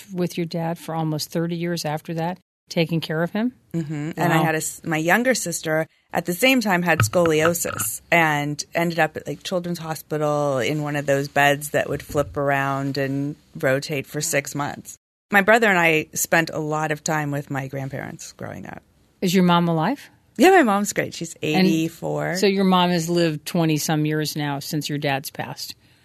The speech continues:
Speaker 2: Um,
Speaker 1: A rough
Speaker 2: he, but he's been gone fifteen years.
Speaker 1: Fifteen years.
Speaker 2: Yeah.
Speaker 1: And how was her health?
Speaker 2: My mom is great. She is
Speaker 1: Wow.
Speaker 2: great. Yeah.
Speaker 1: That's a lot to bear as a kid.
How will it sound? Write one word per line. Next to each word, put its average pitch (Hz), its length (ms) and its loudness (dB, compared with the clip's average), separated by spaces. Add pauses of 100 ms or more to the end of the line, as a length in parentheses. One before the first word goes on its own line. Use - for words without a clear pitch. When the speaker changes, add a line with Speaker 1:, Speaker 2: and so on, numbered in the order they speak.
Speaker 2:
Um, 156 640 2
Speaker 1:
A - 20 -2
rough 160 300 2
Speaker 2:
he, 180 360 -2
but 247 220 4
he's 247 220 2
been 254 160 2
gone 233 180 2
fifteen - 920 -4
years. - 200 -10
Speaker 1:
Fifteen 160 380 -2
years. 151 380 -6
Speaker 2:
Yeah. 151 320 -6 (720)
Speaker 1:
And 180 160 6
how 190 200 8
was 180 160 2
her 240 140 0
health? 156 340 -4 (440)
Speaker 2:
My 190 100 2
mom 190 240 6
is 180 100 0
great. - 340 -2 (480)
She - 220 -8
is 170 160 -8
Speaker 1:
Wow. 165 280 2
Speaker 2:
great. 135 40 -6 (320)
Yeah. 170 160 -6
Speaker 1:
That's - 180 -2
a 175 60 0
lot 165 320 -4
to 156 80 -8
bear 165 340 -4
as 160 140 -6
a 139 60 -12
kid. 139 320 -12